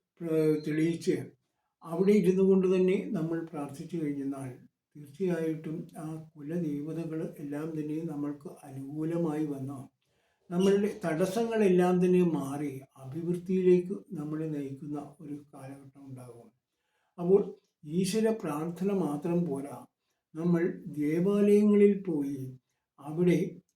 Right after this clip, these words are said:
ഭക്തജനങ്ങൾ കൂടുന്ന ഒരു സ്ഥലത്തിരുന്നു കൊണ്ട് അവരോടൊപ്പം അല്ലെങ്കിൽ ആ നമ്മൾ മാറിയിരുന്നു കൊണ്ട് ഈശ്വരനാമങ്ങൾ ജപിക്കുകയും അതുപോലെ തന്നെ ഈശ്വരനെ പ്രാർത്ഥിക്കുകയും ചെയ്തു കഴിയുമ്പോൾ, ആ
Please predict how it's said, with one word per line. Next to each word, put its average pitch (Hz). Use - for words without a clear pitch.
ഭക്തജനങ്ങൾ 196
കൂടുന്ന 180
ഒരു 156
സ്ഥലത്തിരുന്നു 143
കൊണ്ട് 135
അവരോടൊപ്പം 165
അല്ലെങ്കിൽ 151
ആ 151
നമ്മൾ 156
മാറിയിരുന്നു 143
കൊണ്ട് 135
ഈശ്വരനാമങ്ങൾ 185
ജപിക്കുകയും 170
അതുപോലെ 190
തന്നെ 190
ഈശ്വരനെ 175
പ്രാർത്ഥിക്കുകയും 190
ചെയ്തു 170
കഴിയുമ്പോൾ, 139
ആ 156